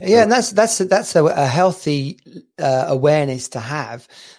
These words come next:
Speaker 1: Um, and I, w-, you know, when I'm working with, with dads, and I, I'm really just sharing my experience.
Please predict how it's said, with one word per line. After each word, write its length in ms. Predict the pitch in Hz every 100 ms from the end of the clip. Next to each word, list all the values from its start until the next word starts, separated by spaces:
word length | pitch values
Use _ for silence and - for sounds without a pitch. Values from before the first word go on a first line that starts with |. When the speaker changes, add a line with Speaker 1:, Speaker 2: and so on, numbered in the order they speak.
| _
Speaker 1:
Um, 360 | 143 139 143 -
and 120 | 208 165
I, 120 | 180
w-, 220 | 180 196
you 80 | 208
know, 100 | 156
when 140 | 143 151
I'm 100 | 151
working 360 | 165 165 139
with, 240 | 135 127 -
with 220 | 131 123
dads, 360 | 131 120 131 -
and 100 | -
I, 340 | 143 135 127 143
I'm 180 | 139 135
really 220 | 156 127
just 220 | 131 123
sharing 280 | - 139 131
my 180 | 139 139
experience. 600 | 135 - 156 123 -